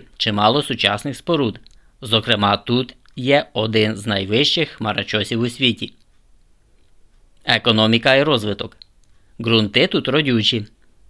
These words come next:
Основною сільськогосподарською культурою є рис. Малайзія — один з провідних світових виробників пальмової олії. Крім того, на її території є багаті поклади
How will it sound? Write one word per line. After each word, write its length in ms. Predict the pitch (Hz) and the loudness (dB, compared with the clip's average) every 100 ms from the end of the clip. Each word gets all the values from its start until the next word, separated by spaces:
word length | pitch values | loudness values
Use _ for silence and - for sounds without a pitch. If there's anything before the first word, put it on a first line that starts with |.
| - - | -10 -4
Основною 640 | 113 - 143 151 123 117 - | -4 0 2 4 4 2 -4
сільськогосподарською 1200 | - 120 - 131 123 127 - 117 107 98 104 98 | -4 -4 -4 -6 -4 -4 -4 0 0 -2 -8 -8
культурою 640 | - 101 - 110 139 165 | -8 -8 -4 0 0 0
є 240 | 127 107 131 | 0 2 4
рис. 340 | 123 196 - - _ _ - - _ _ | 2 0 -10 -20 _ _ -20 -20 _ _
Малайзія — 640 | 110 107 135 190 143 107 98 - _ _ | 2 6 6 4 2 -2 -4 -14 _ _
один 340 | 110 107 110 | -2 4 2
з 80 | 107 | 2
провідних 520 | - 101 101 101 101 | -4 -6 -4 -2 -2
світових 520 | - - 104 104 101 - | -4 -8 -4 -2 -4 -6
виробників 720 | 110 101 101 101 95 107 151 160 _ | -8 -6 -6 -6 -4 -2 -2 -6 _
пальмової 640 | 101 101 113 117 127 135 | 0 0 0 0 0 0
олії. 400 | 151 151 110 104 - - - - - - - | 0 0 -2 -4 -12 -20 -20 -20 -20 -20 -4
Крім 280 | 131 180 190 | 2 2 2
того, 420 | 180 117 104 98 - | 0 0 -2 -6 -6
на 200 | 104 104 | -2 0
її 220 | 104 101 | 0 0
території 800 | 101 98 101 165 190 127 101 - | -2 -2 0 2 2 2 -2 -6
є 300 | 107 107 104 - | -2 0 0 0
багаті 420 | 107 107 101 104 | 0 2 0 -2
поклади 600 | 104 104 110 160 156 180 | -8 -4 -2 0 0 0